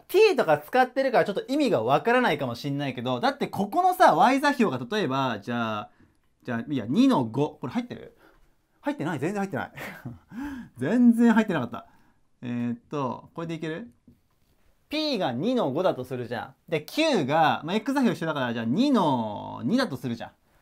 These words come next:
二の五っていう座標と二の二って座標とするでしょ？ここの長さいくつって、五から二を引くから三じゃん。五から二を引くから三が残るはず。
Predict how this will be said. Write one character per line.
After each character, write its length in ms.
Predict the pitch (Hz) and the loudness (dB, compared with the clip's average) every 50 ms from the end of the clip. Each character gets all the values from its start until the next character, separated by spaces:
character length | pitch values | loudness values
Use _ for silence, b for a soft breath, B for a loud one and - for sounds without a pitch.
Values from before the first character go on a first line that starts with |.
| _ _ _ _ _ _ - | _ _ _ _ _ _ -2
二 220 | 175 254 320 339 | 0 2 2 4
の 220 | 320 277 214 170 147 | 6 6 4 4 6
五 180 | 143 190 233 | 8 8 8
っ 160 | 247 240 - _ | 8 8 4 _
て 60 | - 165 | 0 0
い 100 | 151 135 | 0 2
う 40 | |
座 200 | 123 131 139 143 | 2 2 2 2
標 320 | 139 - 170 170 170 170 170 170 | 2 4 4 6 6 6 4 4
と 120 | 185 165 | 4 4
二 200 | 147 185 254 269 | 4 4 4 6
の 180 | 247 202 156 131 | 6 6 6 4
二 200 | 127 165 220 240 | 4 2 2 0
っ 40 | 233 | 0
て 160 | - 165 135 | -2 -4 -2
座 160 | 107 131 131 | 2 2 2
標 200 | 123 156 151 147 | 2 2 0 0
と 40 | 143 | -2
す 60 | - | -4
る 60 | 123 | -6
で 80 | 110 101 | -8 -2
し 60 | - - | 2 4
ょ？ 180 | 220 285 302 - | 4 4 4 4
こ 160 | - 180 175 | 4 4 4
こ 140 | 180 254 285 | 6 6 6
の 80 | 285 | 8
長 220 | 285 294 285 254 247 | 8 6 6 6 6
さ 100 | - 147 | 6 6
い 140 | 190 226 | 4 4
く 120 | - 208 175 | 2 0 0
つ 180 | - - 202 | 2 4 4
っ 40 | 226 233 | 4 4
て、 200 | 233 - 143 120 | 2 -2 -6 0
五 220 | 120 202 254 277 | 4 4 6 8
か 120 | - 262 | 10 10
ら 100 | - 143 | 10 10
二 140 | 123 160 214 | 6 4 2
を 100 | 220 160 | 2 2
引 80 | - - | 0 -4
く 60 | - | -6
か 120 | - 143 | -4 -4
ら 60 | 110 101 | -4 -4
三 340 | - - 214 247 277 277 | 0 2 4 4 4 4
じ 80 | 254 285 | 4 4
ゃ 60 | 208 | 4
ん。 80 | - - b b b b b b b | 4 2 b b b b b b b
五 160 | 131 214 247 247 | 4 4 4 6
か 140 | 247 208 | 6 6
ら 80 | 147 120 | 6 6
二 160 | - 175 180 | 4 2 0
を 80 | 160 117 | 0 0
引 120 | - - | -2 -6
く 100 | - - | -12 -10
か 100 | - 143 | -8 -8
ら 60 | 104 | -8
三 240 | - - 160 160 165 | -4 -2 -2 0 0
が 80 | 160 151 | 0 -2
残 180 | 147 147 180 | 0 0 0
る 80 | 151 117 | 0 -2
は 140 | - 98 101 | -2 -8 -18
ず。 100 | - | -20